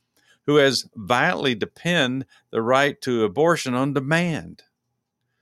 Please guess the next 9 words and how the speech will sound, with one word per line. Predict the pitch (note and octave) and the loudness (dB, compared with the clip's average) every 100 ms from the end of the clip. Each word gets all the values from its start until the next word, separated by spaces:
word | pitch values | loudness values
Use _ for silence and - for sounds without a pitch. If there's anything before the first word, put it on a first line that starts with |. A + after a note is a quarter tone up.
| _ _ _ - | _ _ _ -14
They | A2 D3+ | 0 2
don't | D#3 C#3 A#2 | 4 2 2
see | - - D#3 B2 F2+ E2+ - _ _ _ | 0 0 0 -2 -4 -8 -16 _ _ _
their | G#2+ G#2+ F#2 | 0 0 2
immorality. | A2 G#2 G2+ G2+ G2+ F2+ E2 F2+ E2+ - _ _ _ _ _ _ _ _ _ _ - | -2 0 0 2 2 -2 -6 -12 -12 -18 _ _ _ _ _ _ _ _ _ _ -6
Neither | A#2 D#3+ B2 G#2 | -2 0 2 0
did | F#2+ F#2+ F2+ F2+ - | 2 2 2 -2 -14
slave | - - G#2+ G2+ F2+ | -8 -4 -2 -2 -2
owners. | F2 E2 F2+ - | -4 -4 -12 -18